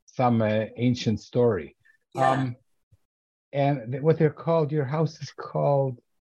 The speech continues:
Speaker 1: Thumple and Dub or something. Thithel, Thuthel and Dub.
Speaker 2: Uh,
Speaker 1: These are the name of the houses.
Speaker 2: Uh, oh, oh, do, oh, you mean, uh, Wattle and
Speaker 1: So,
Speaker 2: Daub? Wattle and
Speaker 1: Wattle
Speaker 2: Daub.
Speaker 1: and, yeah.
Speaker 2: Wattle and Daub, that's what you're,
Speaker 1: Yeah.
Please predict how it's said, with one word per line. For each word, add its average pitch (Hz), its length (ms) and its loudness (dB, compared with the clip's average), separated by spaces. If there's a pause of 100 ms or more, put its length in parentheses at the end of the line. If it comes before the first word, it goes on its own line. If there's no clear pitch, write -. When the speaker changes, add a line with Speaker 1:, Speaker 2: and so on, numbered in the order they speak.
(440)
Speaker 1:
Thumple 180 400 2
and 135 220 -2
Dub 131 280 2
or 98 80 -6
something. 104 440 0
Thithel, 156 680 0 (440)
Thuthel 143 480 2
and 113 280 0
Dub. 104 220 4 (680)
Speaker 2:
Uh, 160 60 8 (200)
Speaker 1:
These 139 160 0
are 151 80 6
the 139 120 0
name 135 180 2
of 123 100 0
the 120 80 2
houses. 95 640 -2 (600)
Speaker 2:
Uh, 151 60 10 (260)
oh, 190 220 0
oh, 220 160 0
do, 165 160 -2
oh, 220 300 2 (220)
you 226 140 -2
mean, 226 260 2
uh, 214 180 2 (560)
Wattle 220 300 2
and 185 140 2
Speaker 1:
So, 202 60 -2 (180)
Speaker 2:
Daub? - 120 -18 (160)
Wattle 240 340 2
and 226 120 2
Speaker 1:
Wattle 220 180 4
Speaker 2:
Daub. - 20 2
Speaker 1:
and, 143 300 0 (440)
yeah. 220 340 4
Speaker 2:
Wattle 233 160 0
and 202 120 -14
Daub, 214 440 0
that's - 220 0
what 190 120 -4
you're, 180 140 0
Speaker 1:
Yeah. - 60 -2